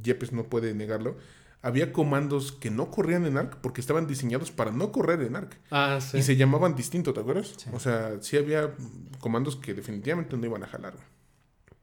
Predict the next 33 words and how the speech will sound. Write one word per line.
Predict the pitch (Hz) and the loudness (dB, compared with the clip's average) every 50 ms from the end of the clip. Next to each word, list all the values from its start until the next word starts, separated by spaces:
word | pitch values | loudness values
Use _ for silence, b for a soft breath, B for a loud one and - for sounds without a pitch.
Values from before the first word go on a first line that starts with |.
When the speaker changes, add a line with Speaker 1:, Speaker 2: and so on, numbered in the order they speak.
| _ _ _ _ _ _ _ | _ _ _ _ _ _ _
Speaker 3:
Sí, | - - 131 127 | -8 -4 -2 -2
sí, | 127 127 120 | -2 -2 -4
sí. | 117 120 120 123 131 b b b b b b b | -6 -6 -6 -8 -10 b b b b b b b
Speaker 1:
Sí, | - - 135 | 0 2 2
hay | 127 | 2
gente | 143 139 147 | 2 0 0
como | 131 135 117 110 | -2 -2 0 0
muy | 117 127 | 0 2
peleada, | 123 131 120 120 117 98 85 69 78 | 2 2 2 2 0 -2 -4 -8 -10
¿no? | 98 110 110 | -12 -12 -12
En | 107 92 92 101 | -12 -12 -12 -12
ese | 123 - - | -14 -14 -16
sentido. | - - - - 104 98 - - - _ b b b b b b b b b b | -16 -16 -14 -14 -14 -14 -14 -16 -20 _ b b b b b b b b b b
Speaker 3:
Que | _ - 123 | _ -6 -4
fíjate | 147 180 208 233 220 | -2 -2 -2 -2 -2
que | 226 208 175 123 - - - | -4 -4 -6 -8 -10 -12 -8
yo, | 127 135 139 135 - | -6 -6 -6 -6 -6
yo | 143 156 | -8 -8
creo | 160 175 170 | -8 -8 -8
que | - 190 | -8 -8
una | 185 180 | -6 -4
de | 175 160 | -4 -4
las | 147 123 113 107 - - - | -2 -4 -4 -6 -10 -14 -14
más | 104 107 110 120 127 | -10 -6 -6 -4 -4
grandes | 127 123 127 131 131 | -4 -4 -2 -2 -4
bondades | 131 113 107 107 110 123 131 | -4 -4 -6 -6 -8 -8 -8
también | - 98 104 110 | -8 -10 -10 -10
que | - 127 | -10 -10
tiene | - 117 113 110 | -10 -8 -8 -8
Ubuntu | 107 104 104 107 107 123 | -8 -8 -8 -8 -8 -8
es | 120 - - | -10 -10 -10
que | - - 85 | -12 -10 -8
hay | 95 98 101 101 98 95 | -8 -8 -8 -8 -10 -14